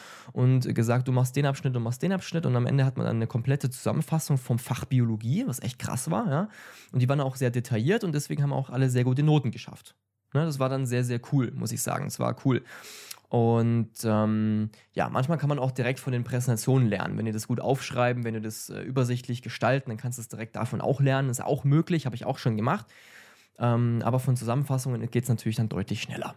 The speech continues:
ne? Man muss immer seinen, seinen Weg finden. Die Stoffmenge, ja,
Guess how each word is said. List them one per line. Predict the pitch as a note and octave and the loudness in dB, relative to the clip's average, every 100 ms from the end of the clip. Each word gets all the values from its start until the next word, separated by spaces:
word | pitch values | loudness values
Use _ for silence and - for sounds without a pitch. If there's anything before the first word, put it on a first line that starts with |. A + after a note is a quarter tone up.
| - | 0
ne? | B2+ C3+ | 2 4
Man | B2 | 4
muss | C#3 | 2
immer | D#3 D#3+ | 2 0
seinen, | C#3 C3+ C3+ B2+ - _ | 2 0 -2 -6 -16 _
seinen | A#2+ A#2+ A2+ | -4 0 4
Weg | B2 | 2
finden. | - C3+ C3 B2+ B2 - - - | 4 4 4 2 -10 -16 -20 -10
Die | B2 | -8
Stoffmenge, | - C3 B2+ A2+ G#2+ F#3 G#3 G#3+ G3+ _ _ _ _ _ _ _ _ _ _ _ _ _ - - _ _ _ _ _ | -2 -2 -2 -4 -2 -2 -2 -4 -8 _ _ _ _ _ _ _ _ _ _ _ _ _ -16 -16 _ _ _ _ _
ja, | A#2+ A2 D#2 - | 0 2 0 -6